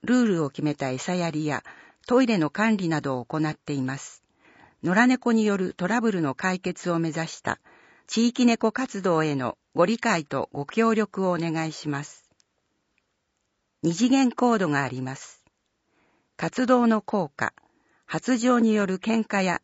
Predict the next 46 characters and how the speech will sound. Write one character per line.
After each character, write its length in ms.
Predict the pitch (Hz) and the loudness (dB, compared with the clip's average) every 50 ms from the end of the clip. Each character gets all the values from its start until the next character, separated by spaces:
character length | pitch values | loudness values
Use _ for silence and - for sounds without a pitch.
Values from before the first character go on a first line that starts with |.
| _ - | _ -4
泣 280 | 160 156 - - 240 | -4 -4 -2 0 2
き 20 | 240 | 4
声 200 | 262 254 240 208 | 4 4 4 2
が 120 | 170 151 | 0 -2
な 140 | 143 143 139 | -2 -4 -4
く 120 | - 165 | -4 -4
な 160 | 160 156 147 | -2 -2 -2
り、 180 | 139 135 135 - _ - _ _ _ _ _ _ | -4 -6 -8 -10 _ -20 _ _ _ _ _ _
尿 260 | - 220 262 262 240 208 | 2 4 6 6 6 4
の 120 | 175 156 | 4 2
匂 240 | 147 143 156 190 208 | 2 2 2 2 2
い 80 | 190 | 0
が 140 | 165 147 131 | 0 0 -2
薄 200 | 127 123 - - | -4 -6 -10 -8
く 120 | - 185 175 | -4 -2 -2
な 160 | 170 160 139 | 0 -2 -2
る。 140 | 110 - - _ _ _ _ _ _ _ _ _ _ _ _ _ _ _ | -4 -8 -12 _ _ _ _ _ _ _ _ _ _ _ _ _ _ _
ゴ 120 | 135 - | 2 4
ミ 120 | 202 233 254 | 6 6 4
漁 100 | 262 254 - 233 208 | 4 2 0 -2 -2
り 100 | 165 151 | 0 0
が 140 | 139 131 131 | 0 -2 -4
防 240 | - - - 175 160 | -6 -4 -4 -4 -2
げ 180 | 151 151 139 | -2 -4 -6
る。 160 | 123 117 - - _ _ _ _ _ _ _ - - _ _ _ | -8 -10 -14 -16 _ _ _ _ _ _ _ -20 -20 _ _ _
糞 320 | - - 233 247 233 226 | 0 4 4 6 6 6
尿 200 | 247 240 240 233 | 6 4 4 4
の 120 | 226 220 | 4 2
被 160 | 208 190 233 220 | 2 2 2 2
害 220 | 208 180 151 135 | 2 0 0 -2
が 120 | 131 127 | -2 -4
減 180 | 117 120 127 127 | -8 -8 -10 -8
る。 180 | - 131 - - _ _ _ _ _ _ _ _ _ _ _ _ | -8 -10 -10 -10 _ _ _ _ _ _ _ _ _ _ _ _
野 120 | - 165 180 | 0 2 4
良 120 | 214 240 | 4 4
猫 260 | 247 240 240 - 214 | 4 2 2 0 0
が 140 | 208 202 196 | 0 0 0
減 220 | 170 180 180 180 170 | 0 0 -2 -2 -2
少 260 | - - 165 156 151 | -2 -4 -4 -4 -6
す 160 | - - 151 | -6 -8 -8
る。 160 | 147 - - _ _ _ _ _ _ _ _ _ _ _ _ _ _ _ _ _ _ _ | -8 -8 -10 _ _ _ _ _ _ _ _ _ _ _ _ _ _ _ _ _ _ _
問 220 | - 208 226 226 | 0 0 2 4
い 60 | 226 | 2
合 60 | 214 | 2
わ 140 | 202 190 185 | 2 0 -2
せ、 280 | - - - 160 - | -2 -4 -4 -4 -4